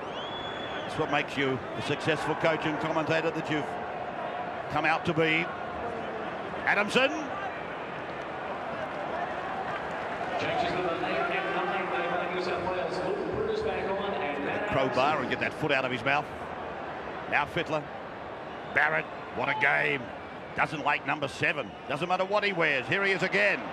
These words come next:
Speaker 1: Here he is again with Hughes. Now Gedley. Now Ainscow. Hughes is with him. Ainscow tried to do the old time Welsh down that sideline. Plays the ball. Now it's with Barrett. Barrett to the twenty. Up goes the big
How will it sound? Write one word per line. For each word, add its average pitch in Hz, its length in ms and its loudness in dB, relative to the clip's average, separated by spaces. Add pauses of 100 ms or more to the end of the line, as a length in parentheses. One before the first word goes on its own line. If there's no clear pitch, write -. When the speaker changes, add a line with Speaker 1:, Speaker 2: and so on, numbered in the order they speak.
(520)
Speaker 1:
Here 185 160 4
he 202 100 4
is 202 100 4
again 214 380 4
with 165 120 0
Hughes. 202 460 4 (480)
Now 214 220 4
Gedley. 220 540 4 (320)
Now 220 300 6
Ainscow. 214 640 4 (580)
Hughes 233 300 6
is 226 140 4
with 254 200 6
him. 220 240 6 (360)
Ainscow 233 560 4
tried 220 280 4
to 214 60 4
do 226 180 4
the 220 140 6
old 220 240 4
time 208 300 4
Welsh 220 260 2
down 208 280 2
that 208 200 2
sideline. 185 640 4 (800)
Plays 214 220 0
the 220 100 4
ball. 214 500 4 (520)
Now 220 140 6
it's - 100 -2
with 226 160 2
Barrett. 240 340 6 (540)
Barrett 233 280 6
to 254 60 4
the 247 160 2
twenty. 226 380 4 (460)
Up 247 200 4
goes 247 240 4
the 247 120 4
big 247 200 4